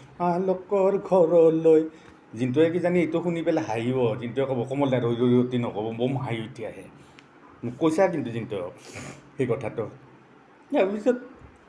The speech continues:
মোৰো খং উঠি গৈছে। আৰে, যদি ডাইভৰ্চ হোৱা লাষ্ট পৰ্যায়, মই দাদা হয়, ব্লাডৰ ৰিলেশ্যন নাদা-, নৈ পেলাই চিন্তা কৰি আছোঁ, কোনে কাৰোকে মাথা মাৰিব, ইপিনে মই নিজৰ চাকৰিয়ে চিন্তা কৰিম, তই দেখোন ৰৈ ৰৈ ৰতি নাচি আছ। দিছোঁ বেয়াকৈ মেছেজ,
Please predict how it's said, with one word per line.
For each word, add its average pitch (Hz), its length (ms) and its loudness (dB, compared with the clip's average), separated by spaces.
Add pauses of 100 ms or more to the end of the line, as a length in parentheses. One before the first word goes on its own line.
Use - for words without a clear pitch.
(140)
মোৰো 135 460 4 (140)
খং 185 240 0
উঠি 123 200 -4
গৈছে। 110 320 -4 (640)
আৰে, 254 320 -8
যদি 208 260 -2 (140)
ডাইভৰ্চ 107 500 -4
হোৱা 147 140 2 (120)
লাষ্ট 101 220 -8 (100)
পৰ্যায়, 127 440 -2
মই 113 220 -2
দাদা 101 480 -6
হয়, 120 160 -2
ব্লাডৰ 98 440 -6
ৰিলেশ্যন 113 300 -6
নাদা-, 117 460 0
নৈ 117 340 -4
পেলাই 127 300 -4
চিন্তা 123 320 -4
কৰি 123 240 -4
আছোঁ, 127 240 -8
কোনে 131 320 -4
কাৰোকে 127 260 -2
মাথা 120 260 -8
মাৰিব, 123 300 -6 (400)
ইপিনে 123 240 0
মই 110 240 -2
নিজৰ 127 260 0
চাকৰিয়ে 139 480 -2
চিন্তা 139 180 -4
কৰিম, 160 180 -4
তই 180 140 -2
দেখোন 180 200 -4
ৰৈ 117 180 -4
ৰৈ 120 160 0
ৰতি 127 240 -2
নাচি 110 300 -6 (100)
আছ। - 140 -20 (880)
দিছোঁ 123 300 -2
বেয়াকৈ 127 420 0 (100)
মেছেজ, 113 380 -4